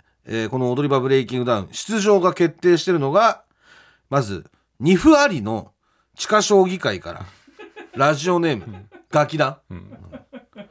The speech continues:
Speaker 2: 二歩ありと。
Speaker 1: うん。
Speaker 2: 同じ列に歩を二個並べる。
Speaker 1: まあ、あの二歩だよね。
Speaker 2: あの二歩ありと。
Speaker 1: うん。で、リフティングの方が、
Speaker 2: うん。
Speaker 1: リフティング千回二期こと、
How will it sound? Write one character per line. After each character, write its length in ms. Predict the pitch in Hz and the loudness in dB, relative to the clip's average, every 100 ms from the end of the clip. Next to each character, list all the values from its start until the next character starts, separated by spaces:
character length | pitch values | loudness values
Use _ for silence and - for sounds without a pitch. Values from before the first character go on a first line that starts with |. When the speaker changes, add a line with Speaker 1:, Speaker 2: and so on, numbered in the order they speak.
| 92 | -10
Speaker 2:
二 200 | 95 101 | -4 -4
歩 320 | 123 131 139 | -2 -2 -4
あ 140 | - 131 | -2 -2
り 120 | 98 | -2
と。 160 | - - _ - | -8 -20 _ -12
Speaker 1:
う 40 | |
ん。 420 | 104 101 85 - 92 _ _ 302 - - | -8 -6 -6 -12 -20 _ _ -20 -16 -6
Speaker 2:
同 200 | 110 120 | -2 -2
じ 140 | 120 | 0
列 240 | 123 123 107 | -2 -2 -4
に 60 | |
歩 300 | 90 - 113 | -6 -4 -4
を 20 | 110 | -4
二 200 | 117 127 | -8 -8
個 220 | 92 - - | -8 -12 -10
並 280 | 98 92 90 | -8 -6 -8
べ 80 | |
る。 200 | 82 85 _ 269 - - - | -12 -14 _ -20 -20 -20 -20
Speaker 1:
ま 240 | - 113 95 | -4 0 2
あ、 20 | |
あ 40 | |
の 140 | 104 107 | 4 2
二 100 | 107 | 2
歩 120 | 104 | 2
だ 60 | 95 | 0
よ 100 | - | -4
ね。 100 | - | -10
Speaker 2:
あ 120 | 92 | -8
の 120 | 98 | -4
二 200 | 98 107 | -2 -2
歩 260 | 104 113 113 | 0 -2 0
あ 140 | 117 | 0
り 100 | 113 | 0
と。 160 | 87 67 - - - - - | -2 -14 -16 -20 -20 -20 -12
Speaker 1:
う 80 | |
ん。 560 | 98 98 90 85 101 143 _ | -8 -6 -8 -10 -16 -20 _
で、 420 | 143 202 220 196 - _ _ _ - | 0 2 4 2 -4 _ _ _ -2
リ 120 | 160 | 0
フ 80 | 165 | 0
テ 80 | 202 | 0
ィ 0 | |
ン 80 | |
グ 0 | |
の 80 | 175 | 0
方 160 | 160 104 | 0 0
が、 240 | 98 92 - | -2 -4 -10
Speaker 2:
う 40 | |
ん。 240 | 104 87 - - | -14 -14 -18 -2
Speaker 1:
リ 160 | 151 208 | 2 2
フ 100 | - | 2
テ 120 | 302 | 0
ィ 80 | 269 | 0
ン 60 | |
グ 100 | 262 | -4
千 360 | 254 - 269 262 | -4 0 0 0
回 240 | 220 254 | 2 2
二 140 | 233 220 | 2 -4
期 240 | - 170 - - - | -8 -16 -18 -20 -8
こ 140 | 113 | -4
と、 260 | 110 127 | -2 -2